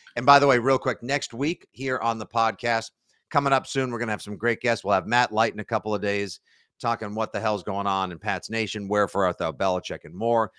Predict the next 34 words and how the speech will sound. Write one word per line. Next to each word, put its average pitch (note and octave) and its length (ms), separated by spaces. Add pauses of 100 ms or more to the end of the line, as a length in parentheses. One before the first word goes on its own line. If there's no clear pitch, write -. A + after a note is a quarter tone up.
(240)
Next B2+ 220
week, B2+ 180
we'll A2+ 80
check B2 260
in A2 120
with G#2 100
our G2 60
boy G2+ 240
Shime. D3 580 (360)
Uh, A2 260
we'll A#2 100
do B2 200
a - 20
little A#2 220
pro-, A2 480
Six - 320
Rings B2 240
Propapalooza C3 920
here C#3+ 200
on C3 100
the B2 80
podcast A2+ 540
as F2+ 100
well. A2 220
Mike B2+ 260
Lombardi B2+ 460
is C3 100
gonna A#2+ 200
join A2+ 240
us A2 120
again G#2+ 260
coming G#2 300
up F#2+ 140
soon. G2+ 340